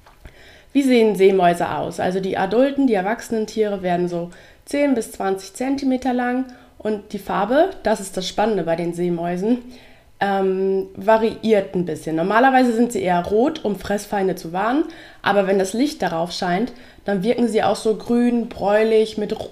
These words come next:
rötlichem Schimmer. Also da lohnt es sich echt mal nach einem Bild online zu schauen, weil die sehr interessant aussehen. In einem Paper wurden diese,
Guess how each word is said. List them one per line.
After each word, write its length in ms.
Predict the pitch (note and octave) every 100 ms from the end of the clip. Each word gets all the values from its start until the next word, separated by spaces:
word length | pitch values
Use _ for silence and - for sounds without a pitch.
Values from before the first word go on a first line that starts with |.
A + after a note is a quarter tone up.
| -
rötlichem 480 | A3 B3+ G#3+ G#3+ F#3+
Schimmer. 320 | - G#3 F3
Also 240 | D#3+ G3
da 100 | G3+ F#3+
lohnt 260 | G#3+ B3
es 140 | A#3+ -
sich 180 | G3
echt 180 | - G#3+
mal 140 | A3 G#3
nach 180 | G3+
einem 140 | G3+ F#3+
Bild 280 | G#3+ A3+ -
online 340 | F#3 F3+ F#3
zu 120 | F3+
schauen, 380 | F#3 F#3 F#3 B3 - - - -
weil 140 | F#3+ G3
die 80 |
sehr 240 | G3 A3 A#3
interessant 520 | B3 G#3+ - F#3+ F3+
aussehen. 480 | D3+ E3 D#3+ D#3 E3 - - _ _ _ _ _ _
In 140 | G#3
einem 540 | G#3 G3 G3+ G3 F#3 - - - -
Paper 560 | A#3+ G#3+ A3+ C4 C4 G#3
wurden 420 | A3+ A3 A3 G#3+
diese, 560 | G#3+ G3 G3+ G3+ G3